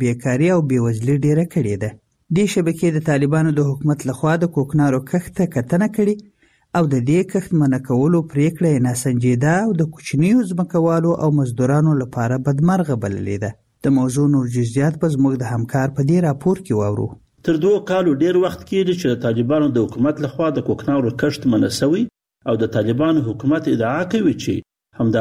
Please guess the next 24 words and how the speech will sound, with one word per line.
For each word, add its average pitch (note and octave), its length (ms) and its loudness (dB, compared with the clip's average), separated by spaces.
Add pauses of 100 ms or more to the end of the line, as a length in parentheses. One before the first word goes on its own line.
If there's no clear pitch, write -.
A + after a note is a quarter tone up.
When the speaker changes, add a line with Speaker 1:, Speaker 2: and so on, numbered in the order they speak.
Speaker 2:
اوس D3+ 260 0
د A#2 140 -4
دوی D3+ 180 4
نظامیان A#2 540 0
د - 120 -8
کوکنارو C#3+ 480 -2
د A2+ 140 -2
کښتونو - 420 -2
په D#3+ 140 -2
ویجاړولو D#3+ 520 0 (100)
لګیا A2 280 0 (100)
دي. A2 160 2 (420)
په A2+ 140 -2
دې C3 120 2 (100)
اړه C3+ 200 0
د - 20 0 (100)
افغانستان A2 500 -2
د A#2 160 -2
تحلیلګرانو A#2 680 0
شبکې A2+ 460 -2
د - 100 0
افغانستان G#2+ 600 -2
پر A#2 160 0
اقتصاد D3 600 -4